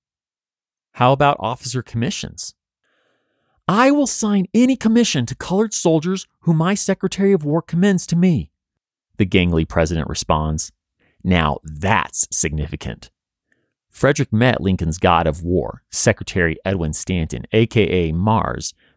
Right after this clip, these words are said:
right before coming to see the president. Mars brought up the idea of commissioning Frederick as an assistant adjutant general right then and there. Clearly then, this is a meaningful promise. Now,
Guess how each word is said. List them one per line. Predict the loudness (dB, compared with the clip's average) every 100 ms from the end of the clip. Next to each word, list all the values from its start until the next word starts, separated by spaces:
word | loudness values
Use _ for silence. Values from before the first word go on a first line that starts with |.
| 0
right | 0 0
before | -2 2 0
coming | 0 -2 0
to | 0
see | -2 -4 -2
the | -4
president. | -2 -2 -2 -8 -16 -20 _ _ _ _ _ -2
Mars | 4 4 4
brought | 4 4
up | 2
the | 2 4
idea | 4 4 4
of | 4 -2
commissioning | -2 0 2 0 -4
Frederick | -2 -4 0 -2 -2
as | -2 -2
an |
assistant | -2 -2 -4 -2 -2 0
adjutant | 0 0 -2 -4 -2
general | 0 2 2 0
right | -2 0 0 0
then | -2 -2 0
and | -4
there. | -4 -4 -6 -12 _ _ _ _ _ _ _ _ _ _
Clearly | 2 4 4 2
then, | -2 -8 -12 _ _ _ -2
this | -2 2
is |
a | 0
meaningful | 2 2 2 0 -4
promise. | -2 -2 -2 -4 -8 -10 -14 _ _ _ _ _ _ _ _ _ _ 2
Now, | 4 4 2